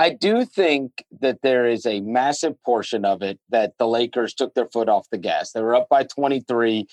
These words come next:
We've talked about this so many times over the years. The way you blow a team out is by getting stops. And all of the things that they were doing defensively to make life hell for the Rockets,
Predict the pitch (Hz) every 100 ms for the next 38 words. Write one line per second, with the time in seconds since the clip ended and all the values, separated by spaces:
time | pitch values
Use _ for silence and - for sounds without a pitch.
0 | - _ 131 120 147 135 139 131 123 131
1 | - 127 127 120 127 120 123 113 113 110
2 | 117 117 117 110 - _ - 135 143 151
3 | 156 139 147 143 131 143 131 135 131 113
4 | 107 101 127 123 - - 123 90 - -
5 | - 139 127 123 117 98 _ - 156 190
6 | 175 147 147 143 120 127 131 117 113 143
7 | 139 110 117 110 143 151 - 107 104 98
8 | 95 98 _ - 143 139 123 120 107 131
9 | 131 - 107 101 127 147 - 98 -